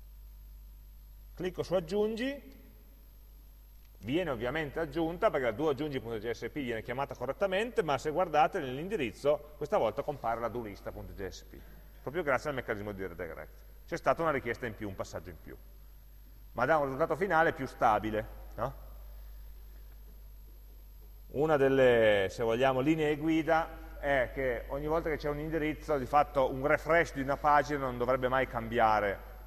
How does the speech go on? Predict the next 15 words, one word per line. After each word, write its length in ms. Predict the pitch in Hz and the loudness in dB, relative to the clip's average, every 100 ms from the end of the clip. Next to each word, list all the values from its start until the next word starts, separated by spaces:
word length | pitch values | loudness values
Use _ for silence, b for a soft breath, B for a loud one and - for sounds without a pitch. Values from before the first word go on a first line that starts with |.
| - - - - | -16 -16 -16 -16
il 100 | - | -12
contenuto 480 | - 113 110 107 107 | -6 -4 -2 -4 -4
del 120 | 98 | -4
database, 600 | 95 95 92 90 82 82 - | -2 -2 0 -2 -2 -8 -14
il 120 | - | -14
contenuto 420 | - 95 98 95 | -10 -8 -8 -6
del 120 | 92 90 | -8 -8
sito, 400 | - 73 - 80 | -10 -12 -12 -10
ma 80 | |
dovrebbe 240 | 98 110 113 | -4 -2 -2
semplicemente 420 | 113 107 117 120 | -6 -6 -4 -2
rigenerare 540 | 123 123 131 117 120 | -2 -2 -2 2 2
quel 140 | 107 98 | 2 -4
contenuto 500 | 101 95 92 90 87 | -8 -8 -10 -8 -8
lì. 120 | 80 | -8